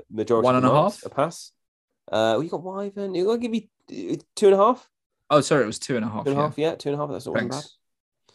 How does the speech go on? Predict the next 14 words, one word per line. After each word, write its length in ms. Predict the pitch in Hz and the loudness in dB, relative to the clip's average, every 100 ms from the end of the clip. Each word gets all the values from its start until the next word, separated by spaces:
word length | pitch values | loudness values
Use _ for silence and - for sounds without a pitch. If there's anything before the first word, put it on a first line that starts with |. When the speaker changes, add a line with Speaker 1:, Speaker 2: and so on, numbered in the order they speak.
| _ _ _ _ _ _ _ _ | _ _ _ _ _ _ _ _
Speaker 1:
So, 400 | - 113 110 - | 2 4 4 0
uh, 400 | 107 110 107 - | -2 0 0 0
well 180 | 107 120 | 0 0
done 320 | 120 160 180 - _ | 2 0 -2 -16 _
on 80 | 117 | -12
the 60 | 117 | -8
quiz. 340 | - 247 - _ _ _ _ _ - | -4 -4 -6 _ _ _ _ _ -2
Speaker 2:
Cheers. 420 | 165 139 - - _ _ | 2 2 0 -12 _ _
Oh, 80 | 135 | 2
is 100 | 117 | 4
that 140 | 139 | 2
the 60 | 127 | 2
whole 140 | 139 | 2
quiz? 300 | 131 156 - | 2 0 0